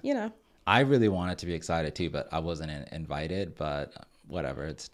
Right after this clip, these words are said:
Speaker 2: nothing personal, I'm sure. Um, maybe I'll get friends too at some point and whatever. It's, this is whatever. Um,
Speaker 1: Um, you've met friends as well, so don't do that to them. They just,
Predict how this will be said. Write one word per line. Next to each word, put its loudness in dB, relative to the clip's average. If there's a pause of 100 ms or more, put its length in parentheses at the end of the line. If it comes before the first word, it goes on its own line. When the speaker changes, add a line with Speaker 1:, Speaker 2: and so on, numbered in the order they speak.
Speaker 2:
nothing -10
personal, -8
I'm -10
sure. -8
Um, -10 (340)
maybe 6
I'll 8
get 0
friends -4
too -4
at -4
some -8
point -8
and -10
whatever. 6
It's, -4
this -2
is -4 (340)
whatever. 2 (360)
Um, 4
Speaker 1:
Um, 12
you've 10
met 6
friends 2 (340)
as 4
well, 4
so 0
don't -2
do 0
that -2
to -8
them. -4
They 2
just, -2